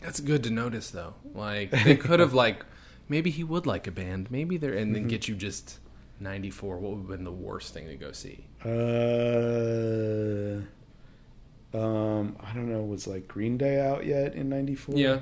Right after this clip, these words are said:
Speaker 1: barely, I think.
Speaker 2: <laughs>
Speaker 1: Yeah, yeah.
Speaker 2: Maybe that.
Speaker 1: Yeah. <laughs>
Speaker 2: Or, like, a ticket to Lilith Fair.
Speaker 1: Mm, mm-hmm, mm-hmm.
Speaker 2: <laughs>
Speaker 1: That would have been amazing. I wanna see photos of you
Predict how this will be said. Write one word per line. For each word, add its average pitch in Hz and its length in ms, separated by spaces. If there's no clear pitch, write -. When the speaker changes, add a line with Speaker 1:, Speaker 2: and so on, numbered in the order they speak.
Speaker 1:
barely, 110 420
I 110 60
think. 123 280
Speaker 2:
<laughs> 110 120
Speaker 1:
Yeah, 110 220
yeah. 117 220
Speaker 2:
Maybe 104 240
that. 95 340
Speaker 1:
Yeah. 110 240
<laughs> - 60
Speaker 2:
Or, 135 220
like, 120 180
a 104 40
ticket 123 400
to 107 100
Lilith 113 400
Fair. 123 340
Speaker 1:
Mm, 196 360
mm-hmm, 180 520
mm-hmm. 160 300
Speaker 2:
<laughs> - 140
Speaker 1:
That 143 100
would 147 100
have 127 80
been 120 80
amazing. 113 680
I 117 60
wanna 135 160
see 139 120
photos 135 460
of 147 100
you 117 440